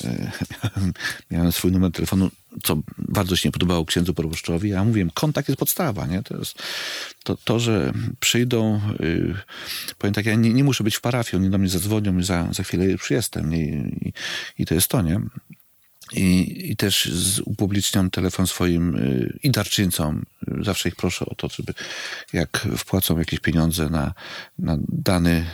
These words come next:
y, cel, to żeby mi wysłali S M S, ile tego było, bez imienia, bez nazwiska. Też mi się wydaje takie, że należy się po prostu też podziękować, nie? Za, za to i wysyłam jakieś słowo, które,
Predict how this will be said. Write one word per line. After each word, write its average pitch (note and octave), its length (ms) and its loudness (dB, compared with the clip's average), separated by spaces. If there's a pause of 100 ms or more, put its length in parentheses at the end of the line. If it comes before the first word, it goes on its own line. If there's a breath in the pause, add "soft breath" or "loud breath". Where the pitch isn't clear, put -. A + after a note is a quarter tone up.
(120)
y, C2+ 160 0
cel, F2+ 360 -2
to - 120 -2
żeby E2 220 0
mi E2 120 2
wysłali D2+ 480 0
S - 160 0
M F2+ 100 -2
S, - 360 -2
ile F2 220 4
tego D2+ 240 -2
było, E2+ 500 -2 (120)
bez A3+ 380 -2
imienia, A#2+ 260 2
bez F2 140 -2
nazwiska. F2 520 -2 (560 loud breath)
Też - 200 -4
mi G2+ 80 4
się - 120 0
wydaje F#2 280 2
takie, F2 280 -2
że E2+ 220 0 (340)
należy G#2+ 380 4
się - 140 0
po E2 100 -6
prostu F2 200 -6
też D#2+ 140 -4
podziękować, D2+ 840 -2
nie? - 260 -8 (760 loud breath)
Za, E2 600 0
za E2+ 200 2
to D2+ 240 0
i C2+ 120 2
wysyłam D#2 360 0
jakieś D2 240 0
słowo, D2+ 360 0
które, D2+ 280 -4